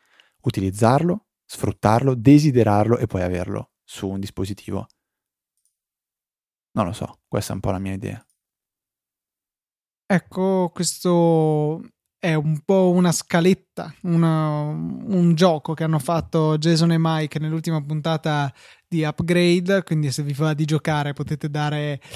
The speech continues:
Speaker 2: eh, potete anche voi fare la vostra classifica.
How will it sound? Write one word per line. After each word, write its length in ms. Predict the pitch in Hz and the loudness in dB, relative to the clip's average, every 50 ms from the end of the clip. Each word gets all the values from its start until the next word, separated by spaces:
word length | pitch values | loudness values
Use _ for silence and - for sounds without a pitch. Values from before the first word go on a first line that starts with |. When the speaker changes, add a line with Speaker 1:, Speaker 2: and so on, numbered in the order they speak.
| - - - - _ | -18 -18 -20 -14 _
Speaker 2:
eh, 300 | - 156 147 147 147 147 | -4 -2 -2 -2 -2 -4
potete 320 | - - 170 156 170 160 175 | -6 -6 -4 -2 0 0 2
anche 280 | 170 165 160 - 170 | 2 0 0 0 0
voi 360 | 165 156 170 175 175 170 160 143 | 0 2 2 2 2 2 2 0
fare 420 | - - 160 160 156 160 156 151 | -2 0 2 2 2 2 2 0
la 340 | 147 147 147 147 147 147 147 | 0 -2 -2 -2 -4 -4 -2
vostra 300 | 147 160 147 - - 160 | -2 -2 -2 -2 -4 -6
classifica. 720 | - - 175 170 - - 208 190 - 233 214 - 262 - | -4 -2 -2 -2 0 0 0 0 2 0 0 2 0 0